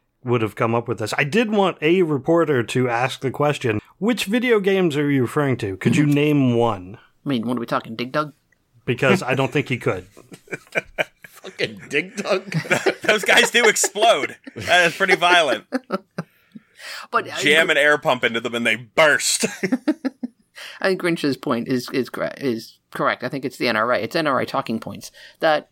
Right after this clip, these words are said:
Speaker 2: I'm sure they sent him talking points. And since it's way easier just to, you know, copy paste somebody else's words, he used 'em.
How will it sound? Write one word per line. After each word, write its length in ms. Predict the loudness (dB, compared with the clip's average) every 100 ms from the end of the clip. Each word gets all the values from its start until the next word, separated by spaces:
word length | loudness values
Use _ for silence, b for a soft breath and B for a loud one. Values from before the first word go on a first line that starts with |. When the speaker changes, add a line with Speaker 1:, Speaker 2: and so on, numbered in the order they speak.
| -4
Speaker 2:
I'm 120 | -4
sure 380 | -2 -2 0 0
they 160 | 0
sent 260 | -2 -2 -2
him 120 | -4
talking 360 | -4 -4 -2 -2
points. 400 | -2 -6 -8 -14 B B B
And 160 | -4
since 220 | -2 -4 -4
it's 140 | -6
way 240 | -2 0
easier 480 | 0 0 -2 0 -2
just 240 | -2 -4 -4
to, 140 | -4
you 80 | -2
know, 200 | -2 -4
copy 240 | -6 -8
paste 360 | -6 -6 -6 -6
somebody 320 | -4 -2 -2
else's 300 | -2 -4 -8
words, 460 | -4 -2 -2 -6 -14 b b
he 100 | -2
used 220 | -2 -2
'em. 140 | -8